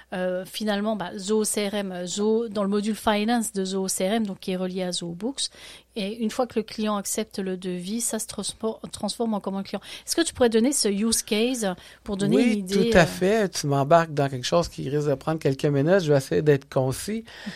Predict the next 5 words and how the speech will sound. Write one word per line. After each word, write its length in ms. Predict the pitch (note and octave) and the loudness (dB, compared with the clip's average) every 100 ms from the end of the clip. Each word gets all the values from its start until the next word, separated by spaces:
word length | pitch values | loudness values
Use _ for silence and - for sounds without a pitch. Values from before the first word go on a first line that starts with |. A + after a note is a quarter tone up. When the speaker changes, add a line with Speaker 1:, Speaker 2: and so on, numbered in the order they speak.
| - - | -8 2
Speaker 2:
Euh, 640 | D3 D3+ D3+ D3+ D#3 D3+ D#3 E3 | 6 8 8 6 -4 -6 -6 -2
pour 140 | E3+ D3 | 0 0
ceux 200 | - C4+ | 0 -2
qui 180 | F#3+ | -2
connaissent, 640 | D#3 E3 D#3 E3+ F3+ - - | -2 2 4 4 2 -2 -12